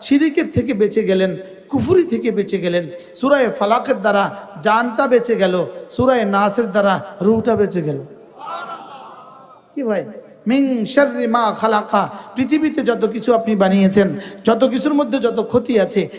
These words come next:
আল্লাহ সব কিছুর ক্ষতি থেকে আমি আপনার হেফাজতের চাদরের ভিতরে ঢুকে গেলাম।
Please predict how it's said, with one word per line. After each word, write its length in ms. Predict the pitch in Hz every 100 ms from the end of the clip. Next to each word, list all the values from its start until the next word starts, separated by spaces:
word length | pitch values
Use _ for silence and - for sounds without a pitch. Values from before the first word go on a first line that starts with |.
| -
আল্লাহ 260 | 208 233 226
সব 360 | 220 247 254 -
কিছুর 220 | 240 240
ক্ষতি 240 | - 220 233
থেকে 380 | 226 220 294 - - -
আমি 200 | 214 247
আপনার 280 | 226 220 185
হেফাজতের 540 | 202 220 214 202 190
চাদরের 460 | 202 190 214 240 208
ভিতরে 440 | - 208 262 285 - - -
ঢুকে 240 | 185 226
গেলাম। 360 | 170 160 156